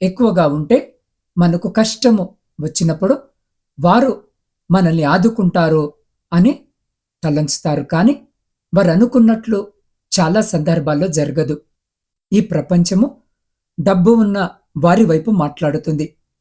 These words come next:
అధికారము ఉన్న వారి వైపు మాట్లాడుతుంది, బలము, బలగము కలిగిన వ్యక్తులకే మద్దతునిస్తుంది అనడములో సందేహము లేదు. వారు తప్పు చేసినా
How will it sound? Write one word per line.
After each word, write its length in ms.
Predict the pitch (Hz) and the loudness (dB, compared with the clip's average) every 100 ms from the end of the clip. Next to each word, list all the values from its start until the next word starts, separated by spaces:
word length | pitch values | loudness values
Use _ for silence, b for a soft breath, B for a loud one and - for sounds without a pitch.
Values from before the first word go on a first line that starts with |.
| _ 160 | _ -4
అధికారము 640 | 196 190 185 220 208 180 - _ _ - | -2 0 0 2 0 -2 -8 _ _ 0
ఉన్న 140 | 175 202 165 | 2 2 0
వారి 160 | 156 147 | 0 -2
వైపు 200 | 143 202 180 | -4 -2 -2
మాట్లాడుతుంది, 680 | 143 - 147 156 170 151 147 _ _ _ _ _ _ 135 | -4 -4 -4 -2 -4 -6 -8 _ _ _ _ _ _ -2
బలము, 340 | 190 233 240 226 - _ _ _ _ - 185 | 2 4 4 2 -4 _ _ _ _ -2 2
బలగము 400 | 208 247 233 196 | 4 4 4 2
కలిగిన 340 | 196 170 175 170 147 _ _ 151 | 0 2 2 0 -2 _ _ -4
వ్యక్తులకే 500 | 170 - 175 240 269 - _ _ _ _ 151 | -4 0 -2 2 2 0 _ _ _ _ -4
మద్దతునిస్తుంది 920 | 151 156 165 170 160 - 170 160 160 160 _ _ | -2 -2 -2 -2 -2 -2 -2 0 -2 -4 _ _
అనడములో 460 | 160 165 170 170 240 - _ _ _ _ - | -2 0 0 2 0 -2 _ _ _ _ -8
సందేహము 500 | 156 147 160 147 147 151 | -6 -2 -2 0 -2 -2
లేదు. 220 | 156 156 - _ _ _ _ _ 170 | -2 -2 -6 _ _ _ _ _ 0
వారు 180 | 175 170 233 | 0 2 -2
తప్పు 260 | 233 233 180 - _ _ - | 0 -2 -4 -8 _ _ 0
చేసినా 360 | 170 180 196 | 0 2 0